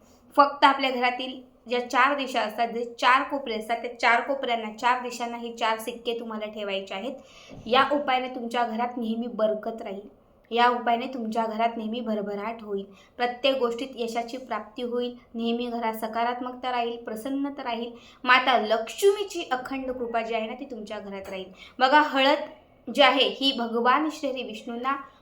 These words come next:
अत्यंत प्रिय मानली जाते. माता लक्ष्मीला ही हळ-, हळद जी आहे ती विशेष प्रिय आहे. जेव्हा तुम्ही या अष्टमीच्या दिवशी, कृष्ण अष्टमीच्या दिवशी जेव्हा तुम्ही हे सिक्के हळदीच्या पाण्यात बुडवाल, खरं तर त्या क्षणातच भगवान श्री विष्णू आणि माता लक्ष्मी तुमच्याकडे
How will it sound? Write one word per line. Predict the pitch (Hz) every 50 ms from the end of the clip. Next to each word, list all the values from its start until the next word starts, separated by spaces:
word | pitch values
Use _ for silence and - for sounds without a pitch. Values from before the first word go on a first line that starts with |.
| _ _
अत्यंत | 220 240 240 - - - _ - 302 294 285 285 285 285 269 - 302 294 294 - - - - -
प्रिय | - 254 254 254 254 254
मानली | 247 233 233 220 220 220 220
जाते. | 202 190 - 233 240 - - - - _
माता | 233 233 233 233 254 233 214 220
लक्ष्मीला | 220 220 - - 277 285 294 285 285
ही | 285 277 285 277 -
हळ-, | - 247 233 233 233 226
हळद | - 226 240 262 262
जी | 262 269 262 262 254
आहे | 240 247 247
ती | 247 254 233
विशेष | 202 196 - - 285 311 294 -
प्रिय | - - _ 247 247 247 247
आहे. | 233 233 - 233 226 226 226 - - - - _ _
जेव्हा | - 247 247 247 269 285
तुम्ही | 277 - 269 254 254 247 285 294 285 - - - _ _ _ -
या | 233 247 247 254
अष्टमीच्या | 269 277 277 262 - - - 311 302 302 294 - 302 285
दिवशी, | 247 240 233 - - 240
कृष्ण | 233 - 247 277 285 - - 285 294 302
अष्टमीच्या | 285 285 - 277 262 269 262 262 254 240
दिवशी | 233 226 220 226 247
जेव्हा | 226 240 233 240 240
तुम्ही | 240 247 254
हे | 262 254 -
सिक्के | - 285 - - - 285
हळदीच्या | 277 277 254 220 214 214 233 233 - 302 294
पाण्यात | 294 269 247 247 240
बुडवाल, | 214 220 226 220 226 226 226 226 - -
खरं | - 247 240 247 247
तर | 262 254 254
त्या | 262 254 262
क्षणातच | 262 - - - 226 214 226 233 233 247 226
भगवान | 220 220 214 208 220 226 226
श्री | - 233 226
विष्णू | 220 214 208 - - 240
आणि | 247 233
माता | 226 214 220 208
लक्ष्मी | 202 208 214 - - 254 -
तुमच्याकडे | 240 220 220 208 214 226 233